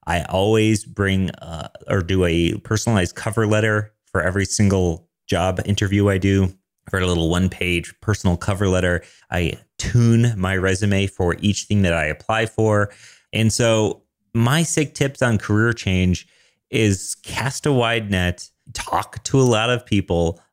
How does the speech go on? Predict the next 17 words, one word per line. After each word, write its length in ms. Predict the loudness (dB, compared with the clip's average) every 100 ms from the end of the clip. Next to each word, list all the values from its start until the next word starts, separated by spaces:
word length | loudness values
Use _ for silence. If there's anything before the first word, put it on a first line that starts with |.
| -4
A 60 |
lot 200 | 0 2 0
of 100 | -2
times 460 | 0 2 0 -2 -2
these 240 | 0 0
jobs, 560 | 0 -2 0 -2 -8 -20 _ -2
they 120 | -2
show 300 | -2 0 2
up 300 | 2 -2 -8 _
or 360 | 0 2 2
they're 180 | 0 -2
being 260 | 0 0 -2
presented 460 | -2 -2 -2 0 0
in 100 | 0
things 260 | -2 -2
like 200 | -4 -2
meetups. 600 | -2 0 0 -2 -4 -10